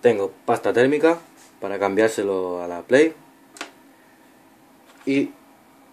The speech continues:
el E tres Card Reader, que es un U S B dongle. También voy a necesitar un pendrive, yo lo voy a usar de dieciséis gigas, pero da igual.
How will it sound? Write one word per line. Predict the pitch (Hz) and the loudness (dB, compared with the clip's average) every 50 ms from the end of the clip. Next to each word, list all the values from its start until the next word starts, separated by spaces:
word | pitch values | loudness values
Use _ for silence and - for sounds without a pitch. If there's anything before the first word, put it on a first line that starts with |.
| - | -10
el | - 113 110 | -8 -2 0
E | 117 110 | 0 0
tres | - 107 104 | 0 -2 -4
Card | - - 107 101 95 | -2 0 0 0 0
Reader, | 101 104 110 120 131 139 127 | 0 2 2 2 2 0 0
que | - 113 | -2 -4
es | 104 - - 104 | -4 -4 -6 -8
un | 101 95 87 85 - - - - | -8 -8 -8 -12 -16 -20 -12 -6
U | - 117 113 | -2 0 0
S | 107 - - 101 | 0 2 2 2
B | 95 95 | 2 2
dongle. | 95 110 120 123 127 135 156 156 - - - - _ _ - - - - - - - - - - - - - - - _ - - - - - - - - - - - - - - | 2 0 0 0 0 -2 -2 -4 -10 -16 -20 -20 _ _ -20 -20 -20 -20 -20 -20 -20 -20 -20 -20 -20 -20 -20 -20 -20 _ -20 -20 -20 -20 -20 -20 -20 -20 -20 -20 -20 -20 -20 -12
También | - 90 92 98 104 104 98 | -8 -6 -6 -4 -4 -2 0
voy | 101 101 | 2 2
a | 98 | 0
necesitar | 95 92 98 98 98 101 98 95 90 - - - - - - - _ - - - _ _ _ - - | 0 -2 -4 -2 0 2 2 2 0 -4 -10 -18 -20 -20 -20 -20 _ -20 -20 -20 _ _ _ -14 -10
un | 113 110 101 - | -10 -8 -2 0
pendrive, | 104 98 90 92 98 110 127 143 143 - - - - - - - - - | 2 2 2 2 2 2 2 0 -2 -6 -14 -20 -20 -20 -20 -20 -20 -12
yo | 95 101 95 | -4 -2 0
lo | 98 | 0
voy | 98 95 | 0 0
a | 92 | -2
usar | 90 - 92 | -4 -6 -6
de | 92 90 | -6 -6
dieciséis | 90 92 90 87 90 - | -8 -8 -10 -10 -10 -8
gigas, | - 110 110 127 - - | -6 -2 -2 -2 0 0
pero | 98 92 87 85 85 | -2 -2 -2 -2 -4
da | 85 90 85 | -6 -6 -6
igual. | 85 92 113 131 | -6 -4 -4 -4